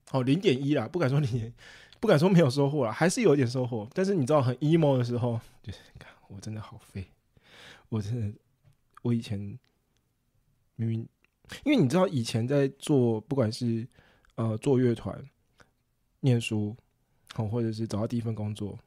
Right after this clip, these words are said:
我就觉得这个是硬实力，我努力去做，我就会有收获。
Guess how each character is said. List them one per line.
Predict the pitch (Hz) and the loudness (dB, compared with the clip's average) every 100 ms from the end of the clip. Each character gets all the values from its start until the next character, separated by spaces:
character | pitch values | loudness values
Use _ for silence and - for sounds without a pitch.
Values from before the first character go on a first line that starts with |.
| _ _ - | _ _ 2
我 | 139 | 6
就 | 202 | 6
觉 | 190 | 6
得 | 147 123 117 _ _ _ _ _ _ _ _ _ _ - | 4 2 -2 _ _ _ _ _ _ _ _ _ _ -6
这 | 220 | 2
个 | 151 | 2
是 | - 156 120 - _ _ _ _ _ _ _ _ _ - | 2 0 0 -6 _ _ _ _ _ _ _ _ _ -2
硬 | 170 131 | 2 2
实 | - 95 | 0 -8
力， | 98 101 - _ _ - _ _ - | -8 -10 -14 _ _ -20 _ _ -2
我 | 147 | 2
努 | 180 135 | 4 4
力 | 135 143 | 2 0
去 | 135 | -2
做， | - 110 - - | -2 -4 -6 -8
我 | 107 | -6
就 | 127 | -2
会 | 120 | -2
有 | 104 | -4
收 | 98 92 | -8 -12
获。 | 95 98 | -12 -14